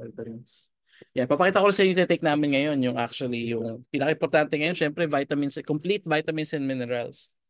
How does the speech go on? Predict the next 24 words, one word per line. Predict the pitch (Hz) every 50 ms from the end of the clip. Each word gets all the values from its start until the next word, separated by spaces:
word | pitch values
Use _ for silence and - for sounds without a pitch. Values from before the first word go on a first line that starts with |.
| _ _ _ _ _ _ _ _ _ -
Ayan. | - 117 117 117 113 113 110 117 123 123 - _ _ _ _ _ - -
So, | - 120 113 110 110 107 107 107 107 117 _ _ _ _ _ _ _ _ _ _ - - - 55 53 53 _ _ _ _ _ _ _ _ _ _ _ _ _ _ _ _ _ _ _ _ _ _ _ _ _ _ _ _ _ _ _ _ _ _ _ _ - - _ _ _ _ _ _ _ _ _ _ _ -
so | - 131 131
ito | 123
yung | 170 165 190 180
take | - 175 -
ko, | -
isang | 156 156 175 160
take | 165 151 - 160
ko | 151 - 147 147
ngayon. | 139 131 131 127 127 135 156 170 170 156 -
Ayan. | - 117 117 117 120 127 139 151 156 151 _ _ _ _
So, | - - - 120 117 117 113 110 110 110 113 117 - - - - - _ _ _ -
the | - 127 131
magnesium. | 139 143 143 143 139 139 143 139 135 - - 143 135 127 120 117 110 110 120 117 _ _ - -
Ayan. | 107 110 110 110 110 110 110 110 110 113
So, | 123
maganda | 127 135 151 156 175
yan | 180 170
for | - 170 156
nerves | 147 147 147 143 139 127 - -
talaga, | - 131 131 131 123 127 120 117
itong | 113 - 120 117 120
magnesium. | 117 113 113 113 110 113 110 107 - - 113 107 107 104 113